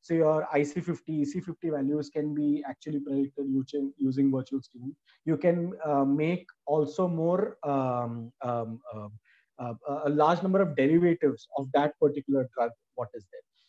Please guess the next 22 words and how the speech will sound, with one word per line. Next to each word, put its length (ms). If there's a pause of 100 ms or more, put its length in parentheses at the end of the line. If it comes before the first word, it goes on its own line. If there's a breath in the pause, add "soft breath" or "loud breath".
(200)
The 260
reason 320
for 120
making 380
more 240
derivatives 680
or 100
analogs 760
is 420
to, 220 (280 soft breath)
uh, 120
try 500
and 320 (100)
understand 920
or 180
to 200 (180)
develop 480
a 60
much 440
better 320
version 600
of 120